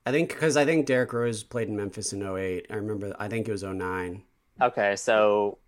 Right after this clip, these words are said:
Speaker 2: nine and ten
Speaker 1: Double check.
Speaker 2: at least, you guys didn't make the playoffs. So that's a whole ten-year stretch. And you could have got two more ships out of it.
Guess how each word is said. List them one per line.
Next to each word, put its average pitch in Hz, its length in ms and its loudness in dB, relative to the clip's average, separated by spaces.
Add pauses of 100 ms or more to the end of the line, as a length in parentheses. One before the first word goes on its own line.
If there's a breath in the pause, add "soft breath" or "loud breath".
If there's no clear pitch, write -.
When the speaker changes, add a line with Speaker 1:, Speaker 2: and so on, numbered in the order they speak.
Speaker 2:
nine 123 380 2
and 127 140 -4
ten 117 360 2
Speaker 1:
Double 101 180 -6
check. 110 80 -4
Speaker 2:
at 101 160 -6
least, 110 540 -2
you 117 180 -4
guys 113 340 4
didn't 104 440 0 (560)
make 113 300 -4
the 110 80 -2
playoffs. 107 360 4
So 107 120 -6
that's 113 180 2
a 120 80 -2
whole 120 240 2
ten-year 120 400 -6
stretch. - 720 -2 (960 soft breath)
And 123 140 -2
you 127 80 2
could 135 140 4
have 117 80 4
got 117 180 2
two 131 180 -2
more 113 180 0
ships - 380 -2
out 92 160 4
of 87 140 -4
it. - 160 -12